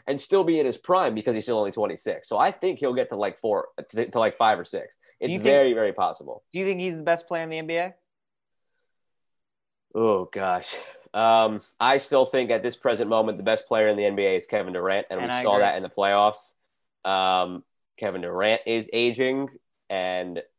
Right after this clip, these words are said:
Speaker 1: I, I think he's got maybe a two to three year window to remain the best player,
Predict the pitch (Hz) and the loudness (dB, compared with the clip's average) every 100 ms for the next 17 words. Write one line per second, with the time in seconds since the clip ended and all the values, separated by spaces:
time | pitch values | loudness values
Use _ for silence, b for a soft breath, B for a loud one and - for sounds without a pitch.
0 | _ - 90 98 78 92 - 107 - 107 | _ -6 -4 -2 -4 -6 -4 -6 -6 -12
1 | - 123 101 104 101 98 92 - 120 117 | -4 -4 -2 -4 -4 -6 -8 -12 -8 -8
2 | 104 110 110 107 104 110 113 110 - 92 | -6 -6 -2 -2 -2 -2 -2 -2 -4 -8
3 | 90 95 107 110 110 - 123 139 165 | -4 -6 -4 -4 -4 -2 0 0 -2